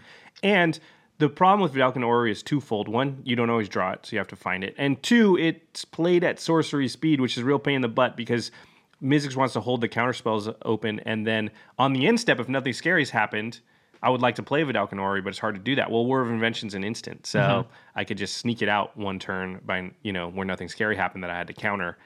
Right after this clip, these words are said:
Speaker 1: and now all of a sudden I'm so set up in decks like that. Um, yeah, this card seems, if it was an instant, it would be way less awesome, but it
Speaker 2: Yeah.
Speaker 1: is, and so it's awesome.
Speaker 2: It is awesome.
Speaker 1: All
Speaker 2: All
Speaker 1: right.
Speaker 2: right.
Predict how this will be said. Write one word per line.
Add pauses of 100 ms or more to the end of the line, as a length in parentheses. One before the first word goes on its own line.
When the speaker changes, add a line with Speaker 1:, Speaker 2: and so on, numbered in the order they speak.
(300)
Speaker 1:
and
now
all
of
a
sudden
I'm
so
set
up
in
decks
like
that.
Um, (580)
yeah,
this
card
seems, (260)
if
it
was
an
instant,
it
would
be
way
less
awesome, (280)
but
it
Speaker 2:
Yeah.
Speaker 1:
is, (320)
and
so
it's
awesome. (260)
Speaker 2:
It
is
awesome. (800)
Speaker 1:
All
Speaker 2:
All
Speaker 1:
right.
Speaker 2:
right.